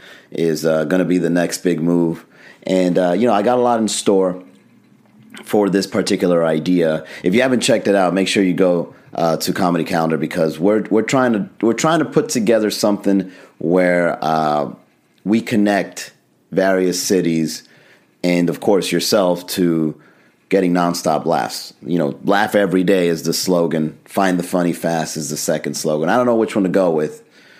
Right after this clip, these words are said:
Uh, I'll keep them both. And, uh, Comedy Calendar is, uh,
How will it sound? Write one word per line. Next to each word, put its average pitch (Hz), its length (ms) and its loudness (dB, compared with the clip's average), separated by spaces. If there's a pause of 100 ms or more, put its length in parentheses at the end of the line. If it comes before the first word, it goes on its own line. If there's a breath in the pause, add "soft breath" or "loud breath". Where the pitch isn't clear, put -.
(300 soft breath)
Uh, 78 300 0
I'll 92 120 4
keep 98 200 0
them 82 140 0
both. 73 340 -2 (1120 loud breath)
And, 95 260 2
uh, 90 300 2 (220)
Comedy 143 260 2
Calendar 123 400 2
is, 95 340 0
uh, 92 360 2